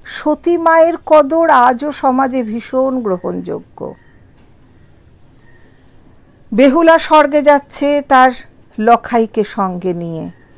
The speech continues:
ভেলায় ভেসে। পুরাণ থেকে আধুনিক আর আধুনিক থেকে অত্যাধুনিক। আমরা যদি ঘুরে আসি, দেখব নারীত্বের সংজ্ঞা কী।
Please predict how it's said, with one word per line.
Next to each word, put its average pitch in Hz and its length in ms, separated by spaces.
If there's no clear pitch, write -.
ভেলায় 208 480
ভেসে। - 360
পুরাণ 339 420
থেকে 359 300
আধুনিক 339 680
আর 269 140
আধুনিক 269 560
থেকে 302 240
অত্যাধুনিক। 208 880
আমরা 233 240
যদি 233 280
ঘুরে 247 360
আসি, 294 460
দেখব 226 320
নারীত্বের 202 680
সংজ্ঞা 170 520
কী। - 300